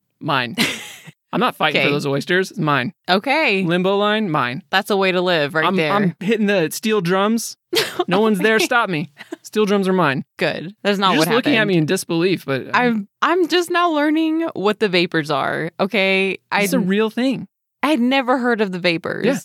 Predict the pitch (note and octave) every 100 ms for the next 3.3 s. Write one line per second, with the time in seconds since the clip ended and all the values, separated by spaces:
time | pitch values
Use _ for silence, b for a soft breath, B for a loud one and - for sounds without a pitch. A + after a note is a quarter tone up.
0 | _ - G3+ A#3+ B3+ A#3+ - D4 C4 G3
1 | C3 G2+ - - _ C#3+ F3 F#3+ E3+ B2+
2 | - - D#3 D#3+ F#3 E3+ B2+ F3 E3+ B2
3 | A#2+ F2